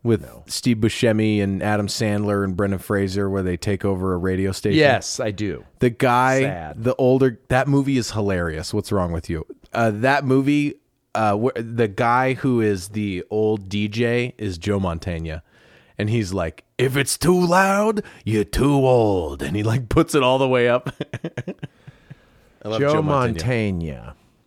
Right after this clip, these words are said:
Speaker 1: What do you see? What do his teeth look like? I managed to get a photo before, but
Speaker 2: Before what?
Speaker 1: this sh-, episode. Before now.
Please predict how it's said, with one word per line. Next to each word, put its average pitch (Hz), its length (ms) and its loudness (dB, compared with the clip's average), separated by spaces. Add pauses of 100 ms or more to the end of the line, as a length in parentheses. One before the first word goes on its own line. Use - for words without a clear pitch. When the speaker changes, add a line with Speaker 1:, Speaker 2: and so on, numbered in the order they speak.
(380)
Speaker 1:
What 110 120 -4
do 101 60 -2
you 95 100 -2
see? 80 380 -6
What 110 120 -4
do 101 40 0
his 92 160 -2
teeth 90 240 -6
look 82 160 -8
like? 78 240 -8 (100)
I 123 120 -2
managed 220 260 -2
to 180 80 -6
get 160 140 0
a 139 40 2
photo 147 300 0
before, 113 440 -4
but 76 200 -10 (1400)
Speaker 2:
Before 123 420 2
what? 98 320 -2 (720)
Speaker 1:
this 95 140 -4
sh-, - 240 -10
episode. 87 600 -6
Before 123 420 2
now. 101 640 0